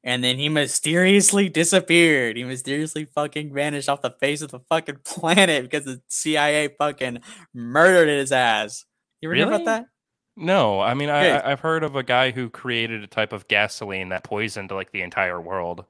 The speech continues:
Speaker 1: What the?
Speaker 2: <laughs>
Speaker 1: Well, yeah, so this guy made a car, and he developed an engine that can just, you put water in it, and it runs.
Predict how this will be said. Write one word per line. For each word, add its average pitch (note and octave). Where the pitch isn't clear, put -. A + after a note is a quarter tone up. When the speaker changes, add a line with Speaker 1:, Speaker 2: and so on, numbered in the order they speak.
Speaker 1:
What G#4+
the? C3+
Speaker 2:
<laughs> -
Speaker 1:
Well, E3
yeah, G#3
so F#3
this E3
guy G#3+
made F3+
a C#3+
car, E3
and D3+
he C#3
developed D3+
an D3
engine D3
that C3
can C3
just, B2+
you G#2+
put -
water D3
in A#2+
it, B2+
and A#2
it -
runs. C#3